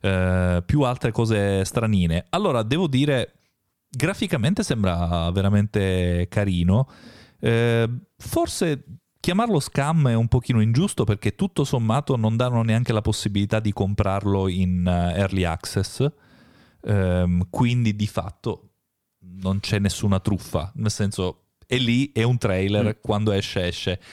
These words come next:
Speaker 1: a differenza del noto simulatore spaziale, eh, che tanto ci tiene sulle spine.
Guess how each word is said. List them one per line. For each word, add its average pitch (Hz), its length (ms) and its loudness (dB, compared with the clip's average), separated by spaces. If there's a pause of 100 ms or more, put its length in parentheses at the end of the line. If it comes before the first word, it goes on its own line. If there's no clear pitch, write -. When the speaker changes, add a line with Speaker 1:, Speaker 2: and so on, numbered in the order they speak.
(220)
Speaker 1:
a 117 140 -2
differenza 127 1040 -2
del 95 400 -2
noto 123 640 2
simulatore 98 960 0 (240)
spaziale, 95 1040 -2
eh, 82 480 -10
che 101 140 -4
tanto 120 420 0
ci 101 160 -2
tiene 98 220 2
sulle 90 260 0
spine. 80 520 -4